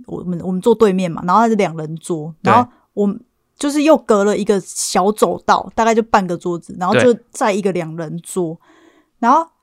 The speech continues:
Speaker 1: 就住了，哎，就坐了一，一对男女的情侣。
Speaker 2: 对。
Speaker 1: 然后那个男生就坐在我的斜对面，就是我是看到他的这样。
Speaker 2: 嗯。
Speaker 1: 然后他就，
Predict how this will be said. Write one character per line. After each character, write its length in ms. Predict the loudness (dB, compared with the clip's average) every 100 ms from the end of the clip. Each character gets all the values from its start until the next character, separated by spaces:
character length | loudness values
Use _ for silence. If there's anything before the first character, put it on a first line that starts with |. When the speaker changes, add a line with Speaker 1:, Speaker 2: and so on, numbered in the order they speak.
| _
Speaker 1:
就 120 | -6 -4
住 320 | -2 0 2
了， 240 | 2 0 -2
哎， 140 | -2 -2
就 200 | -2 -8
坐 320 | 0 4 4
了 160 | 4 -2
一， 160 | -8 _
一 120 | -8 -6
对 320 | 4 4 4
男 420 | -2 -6 -4 -4 -4
女 240 | -8 -8
的 240 | -10 -10
情 540 | -8 -10 -6 -6 -6 -8
侣。 180 | -8 -10 _ -8
Speaker 2:
对。 180 | -8 -2
Speaker 1:
然 80 | 0
后 160 | 0 -2 _ _
那 100 | 0
个 60 | 2
男 200 | 4 2
生 160 | 2
就 160 | 4 2
坐 320 | 0 0 2
在 120 | 2
我 100 | -2
的 60 | -4
斜 360 | -8 -8 -8
对 300 | -6 -4 -4
面， 220 | -6 -14 -16 -20 _ _ -2
就 100 | 0
是 60 |
我 160 | 2 0
是 100 | -4
看 180 | -2 0
到 180 | 0 -2
他 260 | -6 -10
的 200 | -12 -14 -10
这 80 |
样。 80 | -4
Speaker 2:
嗯。 420 | -2 0 -2 -4 -6 _
Speaker 1:
然 140 | 0
后 120 | 2 2
他 160 | 0
就， 180 | -2 -4